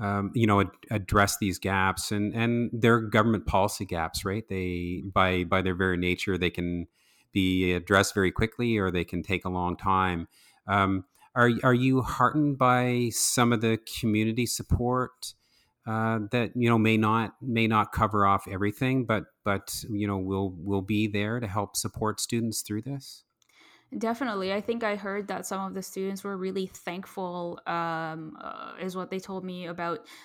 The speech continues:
Speaker 2: communities coming, community groups coming together to give them rides, for example, to get groceries, help them find housing when they're displaced from, uh, residences that have to close because of covid nineteen, um, things like that, and, or even, like, you know,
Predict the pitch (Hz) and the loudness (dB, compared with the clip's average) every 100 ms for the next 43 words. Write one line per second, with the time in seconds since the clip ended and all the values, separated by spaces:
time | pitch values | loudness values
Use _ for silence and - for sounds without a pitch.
0 | - - 202 208 208 196 196 - 185 185 | -14 -6 -6 -4 -4 -4 -4 -6 -10 -10
1 | 185 185 190 196 190 190 190 185 180 - | -10 -12 -10 -8 -8 -8 -8 -10 -10 -14
2 | 175 175 - 180 170 175 175 180 170 165 | -14 -14 -12 -8 -6 -8 -10 -12 -12 -10
3 | 165 170 202 202 202 196 - 190 180 180 | -10 -4 -2 -2 -6 -10 -10 -10 -8 -10
4 | 185 185 180 180 - 180 175 180 175 175 | -10 -12 -10 -10 -10 -10 -10 -12 -10 -10
5 | - - - - 202 196 185 185 180 - | -14 -20 -20 -6 -4 -4 -8 -8 -8 -2
6 | 190 196 196 190 185 180 180 - 180 180 | 0 0 -4 -6 -8 -8 -10 -10 -8 -8
7 | - 180 175 170 170 - - 165 165 165 | -8 -8 -6 -8 -10 -10 -8 -6 -6 -6
8 | 180 180 175 - 180 180 170 170 - - | -8 -8 -10 -12 -12 -10 -8 -10 -12 -6
9 | 226 214 - 190 185 180 - 180 180 175 | -4 -4 -6 -10 -10 -12 -12 -10 -10 -12
10 | 170 - 175 170 175 - - - - 185 | -12 -12 -12 -12 -12 -18 -20 -20 -8 -4
11 | 170 170 170 - 294 _ _ _ 190 - | -4 -4 -8 -12 -16 _ _ _ -14 -4
12 | 254 254 - 202 185 180 190 226 208 190 | -2 -2 -4 -6 -4 -2 0 -2 -4 -4
13 | 190 196 202 190 180 180 190 170 170 - | -2 -4 -6 -6 -6 -6 -8 -8 -8 -10